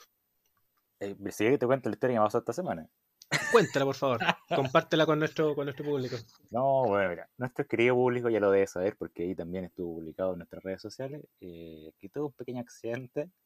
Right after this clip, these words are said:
Speaker 1: <laughs> Mira, la verdad es que me saqué la mierda. Me saqué la mierda, compadre, las escaleras de un estacionamiento famosito ahí del centro.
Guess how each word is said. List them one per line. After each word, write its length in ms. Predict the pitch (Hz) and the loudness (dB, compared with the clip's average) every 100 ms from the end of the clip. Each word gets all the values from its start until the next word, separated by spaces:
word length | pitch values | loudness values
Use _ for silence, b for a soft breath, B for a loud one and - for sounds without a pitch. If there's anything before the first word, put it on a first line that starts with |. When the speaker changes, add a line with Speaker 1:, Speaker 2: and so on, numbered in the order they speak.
| _ - | _ -20
Speaker 1:
<laughs> 880 | - - 110 - 113 110 - 110 - _ - | -10 -6 -8 -6 -6 -6 -12 -18 -18 _ -14
Mira, 120 | 107 90 | -6 -2
la 80 | |
verdad 160 | 92 110 | -2 -2
es 80 | - | -4
que 60 | 117 | -6
me 40 | |
saqué 260 | 107 98 117 | -4 -2 0
la 160 | 107 | 0
mierda. 420 | 104 117 87 95 110 - B B B B _ | 0 -2 -2 -4 -8 -12 B B B B _
Me 60 | 90 | -10
saqué 240 | 90 95 | -6 -2
la 140 | 98 | -2
mierda, 260 | 98 104 107 | 0 2 2
compadre, 340 | 104 - 104 | 2 2 2
las 100 | 101 | 2
escaleras 400 | - 90 101 95 | -2 -2 0 0
de 180 | 87 95 113 | 0 -2 -4
un 120 | 104 | -8
estacionamiento 920 | - 92 - 90 101 - - 95 95 - | -8 -8 -6 -8 -8 -10 -4 -2 -2 -6
famosito 500 | 92 90 - 107 101 | -8 -8 -10 -6 -4
ahí 100 | 101 | -4
del 120 | 98 | -6
centro. 320 | - 113 - | -8 -12 -14